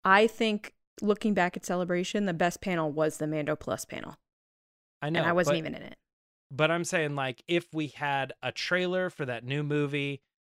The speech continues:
Speaker 2: in that, in the live action panel, and they announced two other li-, you know, li-, big movies, theatrical movies, I think people would be buzzing about that, and it probably would not be the,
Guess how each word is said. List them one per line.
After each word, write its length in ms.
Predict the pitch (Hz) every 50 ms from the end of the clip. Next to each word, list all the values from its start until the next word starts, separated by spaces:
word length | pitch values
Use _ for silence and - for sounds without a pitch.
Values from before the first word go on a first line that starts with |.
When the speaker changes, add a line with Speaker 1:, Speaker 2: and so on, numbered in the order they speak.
| _ _ -
Speaker 2:
in 160 | 160 151 156 151
that, 260 | 147 143 143 135 _ -
in 380 | 151 143 139 139 135 135 135 127
the 180 | 135 131 127 120
live 320 | 120 123 127 131 131 131
action 380 | 131 127 127 - - 139 131 120
panel, 560 | - 139 135 131 131 131 127 127 127 123 _ _ _ _ - 120
and 100 | 120 120
they 100 | 120 120
announced 440 | 123 127 131 135 135 - - -
two 240 | - - 156 139 135
other 480 | 131 131 131 135 131 131 131 131 123 - _ -
li-, 220 | 151 131 127 127 120 _
you 160 | - 139 131
know, 120 | 120 120 117
li-, 300 | 117 117 117 117 123 120 - 156 123 -
big 240 | 139 135 135 131 127
movies, 480 | 123 127 131 127 127 131 127 127 -
theatrical 420 | - 120 120 120 120 - - 139 135
movies, 320 | 131 127 127 127 120 - _ _ _ _ -
I 60 | 143
think 160 | 180 208 175
people 180 | 208 214 190 202
would 120 | 185 156
be 100 | 160 160
buzzing 400 | 139 127 147 147 143 156 151 143
about 280 | 123 131 127 127 - -
that, 280 | 147 143 131 120 - -
and 100 | 139 131
it 120 | 127 _
probably 500 | - - 151 151 147 143 143 135 135 131 123
would 180 | 123 120 120
not 240 | 123 123 127 127 131
be 160 | 131 123 120
the, 260 | 117 113 - 123 123